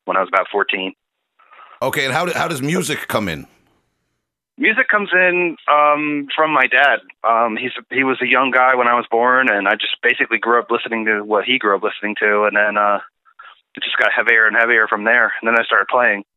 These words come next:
Speaker 1: and then it just took a lo-, took on a life of its own.
Speaker 2: You picked up guitar first?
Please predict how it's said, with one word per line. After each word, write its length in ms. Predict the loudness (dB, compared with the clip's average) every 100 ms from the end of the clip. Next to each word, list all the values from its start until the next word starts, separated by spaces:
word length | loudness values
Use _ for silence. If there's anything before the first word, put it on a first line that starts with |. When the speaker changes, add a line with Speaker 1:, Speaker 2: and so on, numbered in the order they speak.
| -20 -20 _ _ _ _ -6
Speaker 1:
and 120 | -2
then 80 | 0
it 120 | 0
just 180 | -2 -4
took 160 | -4
a 40 | -2
lo-, 180 | -2 -2
took 160 | -2 0
on 140 | 0
a 60 | 0
life 180 | 0 -2
of 80 | -10
its 80 | -4
own. 200 | -2 -2 -6 -10
Speaker 2:
You 80 | -10
picked 180 | -4 -4
up 120 | -2
guitar 340 | -4 -2 -2 -2
first? 460 | -2 -2 -4 -10